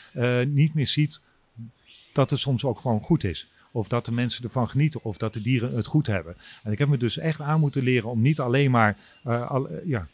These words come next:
chagrijnig te zijn op wat beter kan, maar ook te accepteren van, "Nee, het is goed. En we gaan stap voor stap, gaan we zorgen dat het, eh, nog beter wordt."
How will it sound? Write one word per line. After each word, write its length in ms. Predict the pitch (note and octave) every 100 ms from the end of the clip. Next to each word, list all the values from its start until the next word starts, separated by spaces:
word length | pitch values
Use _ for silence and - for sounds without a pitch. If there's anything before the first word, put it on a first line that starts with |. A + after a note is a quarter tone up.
| _
chagrijnig 560 | - B2+ G#2 C3+ D3 A2
te 100 | -
zijn 260 | B2 A2+
op 200 | A2+ A#2
wat 180 | - G2+
beter 280 | A2 C#3+ D#3
kan, 200 | E3 F#3+
maar 140 | D#3
ook 180 | A#2+ D#3
te 80 | C#3+
accepteren 600 | A#2+ - B2 C3 C3 C#3+
van, 280 | - B2+ B2 _ -
"Nee, 180 | B2
het 120 | G2+ E3+
is 140 | E3+
goed. 280 | - G#3 - - _ -
En 80 | -
we 60 | G2+
gaan 140 | G#2
stap 220 | - D#3+
voor 100 | - C#3+
stap, 220 | C#3 C3+ -
gaan 200 | - A#2+
we 60 | A2+
zorgen 420 | B2 A#2+ A2 A2+
dat 160 | G#2+ -
het, 180 | G#2+
eh, 140 | B2+ A#2+
nog 240 | A#2 F#2
beter 300 | G#2+ G2+ -
wordt." 300 | F#2 E2 -